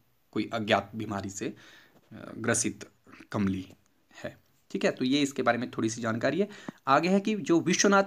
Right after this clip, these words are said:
मलिक है, देखिए वो बहुत चीज़ें अपने साथ लिए हुए हैं।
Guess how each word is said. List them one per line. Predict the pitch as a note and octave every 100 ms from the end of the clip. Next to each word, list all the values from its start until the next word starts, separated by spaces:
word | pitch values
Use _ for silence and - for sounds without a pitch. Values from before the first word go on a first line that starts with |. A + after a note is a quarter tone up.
| -
मलिक | A2 A2+ A2+
है, | G2+ - _
देखिए | C3+ C#3+ F#3+ F#3+ _ _ _ _ _
वो | - A3
बहुत | F3 C3 B2+
चीज़ें | A2+ G#2+ A#2 A2+ - _
अपने | - A#2
साथ | G#2+ G#2
लिए | G#2+
हुए | G#2+ G#2
हैं। | G#2 -